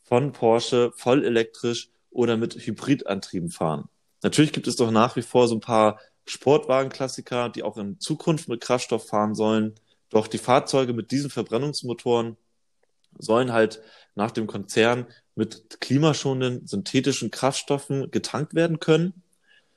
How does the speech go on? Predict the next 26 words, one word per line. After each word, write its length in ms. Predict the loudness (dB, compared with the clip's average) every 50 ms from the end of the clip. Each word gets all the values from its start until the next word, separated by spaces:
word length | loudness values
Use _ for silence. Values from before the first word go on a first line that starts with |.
| _ _
Somit 280 | 0 2 4 4 4 2
ist 80 | 0 -4
es 80 | -4
zum 120 | -2 2 4
Beispiel 460 | 4 4 2 2 2 4 6 6 4
in 220 | 2 -2 -8 -8
Südamerika 1080 | -6 -6 -6 -4 -4 -4 -2 -2 -2 -2 -4 -4 -6 -6 -4 -2 0 0 -2 -2 -6 _ _ _ _ _ _ _ _ -10
möglich, 600 | -4 0 2 2 2 2 2 0 0 0 -2 -6
dass 200 | -6 -6 -4 -4
hier 100 | -4 -4
genug 280 | -2 -2 -2 -4 -4 -6 -18 _ _
Windstrom 720 | -20 -8 -2 2 2 2 2 2 0 0 2 2 2 2
erzeugt 420 | 0 -2 -2 0 2 2 2 2 2
werden 240 | 0 0 0 -2 -6
kann 400 | -4 -2 -2 -2 -2 -4 -6 -10 _ -20 -20 _ _ _ _ _ -20 -20 -14
für 320 | -2 2 4 4 4 4
halt 260 | 2 0 -2 -2 -4
grünes 380 | -6 -4 -4 -4 -4 -6 -6 -6
Ethanol, 580 | -6 -6 -4 -4 -6 -4 -2 -2 -2 -2 -4 -4
äh, 140 | -2 -2 -2
Methanol, 480 | 0 0 0 0 0 -4 -6 -4 -6 -8
Entschuldigung. 540 | -6 -6 -4 -4 -4 -4 -6 -8 -8 -10 -12 _ _ _ _ _ -2
Und 160 | 2 4 4
der 60 | 2
Preis 560 | 2 2 2 4 6 6 4 2 0 -4 -12 _ _ _ _ _ _ _ -10
dieser, 600 | -8 -4 0 2 2 2 2 2 0 -4 -6 -12